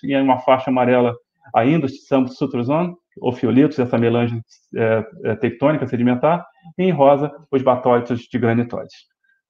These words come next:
Ah, é, vou mostrar essa seção à, à frente, né? Então, aqui é um mapa de-, mais detalhado nessa região do Everest, um mapa geológico também pelo Mark Sully, né? É, o norte tá aqui pra cima, né? Aqui,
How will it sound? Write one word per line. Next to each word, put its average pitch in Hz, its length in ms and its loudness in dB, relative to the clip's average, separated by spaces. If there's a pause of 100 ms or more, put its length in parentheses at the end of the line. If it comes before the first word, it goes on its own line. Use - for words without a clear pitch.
(800)
Ah, - 240 -2 (440)
é, 107 680 0 (560)
vou 156 100 0
mostrar 151 280 4
essa 143 140 -2
seção 135 520 0
à, 120 220 -2
à 113 40 -6
frente, 113 380 -6
né? 123 100 -6 (340)
Então, 151 200 0
aqui 175 160 0
é - 20 4
um 160 60 2
mapa 156 280 4
de-, 143 120 4
mais 139 400 2
detalhado 131 560 4
nessa 127 180 -4
região 123 240 0
do 123 80 4
Everest, 123 480 2
um 123 60 -2
mapa 120 180 -2
geológico 123 440 2
também 127 260 -2
pelo 120 140 -2
Mark 120 220 2
Sully, 156 340 -2 (400)
né? 139 80 -12 (500)
É, 117 800 4
o 117 100 -4
norte 117 340 0
tá 117 60 -4
aqui 110 140 -6
pra 120 140 -4
cima, 180 400 -2
né? 143 140 -2 (240)
Aqui, 120 720 2